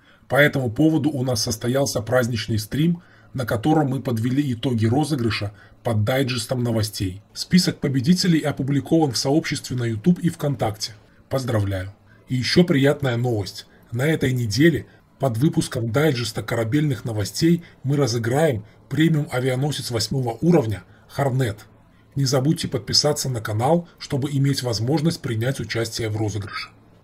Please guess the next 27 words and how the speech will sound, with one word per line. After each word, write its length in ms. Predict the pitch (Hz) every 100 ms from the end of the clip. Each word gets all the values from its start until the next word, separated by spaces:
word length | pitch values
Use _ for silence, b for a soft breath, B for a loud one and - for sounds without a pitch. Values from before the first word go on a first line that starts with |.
| -
Также 300 | 151 147 135
спасибо 460 | - 120 - 135
всем 260 | 110 - 180
за 120 | 160
поздравления 640 | 123 113 117 101 120 127 120
с 40 |
праздником. 600 | - 113 98 95 - 104 - - _ _ B B
Кстати, 400 | - - 160 -
это 240 | 165 143
праздник 440 | 123 - 147 135 -
не 80 | 120
только 340 | 165 180 170
«Звёздных 500 | 117 131 117 123 104
войн», 340 | 113 123 101 - b b -
но 140 | 147
и 140 | 156
фразы 500 | 113 - 135 156 110 - b b
«Да 140 | 117
пребудет 500 | 110 117 110 147 143
с 60 | -
тобой 320 | - 110 120
сила», 460 | 110 - 120 101 - - b b b -
так 160 | 143
как 200 | 135 123
именно 360 | - 160 156 147
из-за 320 | - 120 117
каламбура 640 | 135 139 131 123 120 160